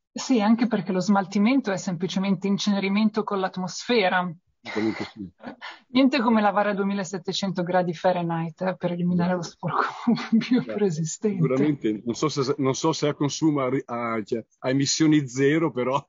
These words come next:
Speaker 1: <laughs> Decisamente
Speaker 2: sicuramente
Speaker 1: no.
Speaker 2: è un metodo, è un metodo.
Speaker 1: No, l'in-orbit manufacturing, vabbè, il nome già spiega tutto, però per coloro che non lo sapessero, è l'idea comunque di costruire interi strumenti o intere parti di strumenti direttamente in orbita. È comunque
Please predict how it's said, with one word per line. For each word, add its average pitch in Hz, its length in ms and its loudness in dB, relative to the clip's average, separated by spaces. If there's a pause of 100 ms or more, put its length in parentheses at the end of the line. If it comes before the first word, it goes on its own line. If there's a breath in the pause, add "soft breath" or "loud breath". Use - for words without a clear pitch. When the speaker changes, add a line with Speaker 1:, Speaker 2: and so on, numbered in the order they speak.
Speaker 1:
<laughs> - 420 0
Decisamente 226 680 6
Speaker 2:
sicuramente 226 140 4
Speaker 1:
no. 214 280 2
Speaker 2:
è 131 80 -2
un 135 160 0
metodo, 117 500 0
è 120 60 -4
un 117 100 2
metodo. 107 480 -2 (320)
Speaker 1:
No, 269 220 6
l'in-orbit 233 640 4
manufacturing, 233 1000 2
vabbè, 185 240 -2 (300)
il 185 100 -2
nome 226 280 6
già - 120 2
spiega 202 380 0
tutto, 190 320 -8
però 196 200 -2
per 185 200 -8
coloro 196 260 0
che 196 100 -4
non 190 120 -2
lo 196 60 -4
sapessero, 185 600 -4
è 170 60 -4
l'idea 180 320 -2
comunque 180 420 -2
di 170 100 -2
costruire 196 760 2
interi 180 360 0
strumenti 190 600 0
o - 20 -2
intere 185 320 -2
parti 202 340 -2
di 170 120 -6
strumenti 190 480 -2
direttamente 170 640 -4
in 165 80 0
orbita. 160 380 -2
È 165 60 -6
comunque 185 640 0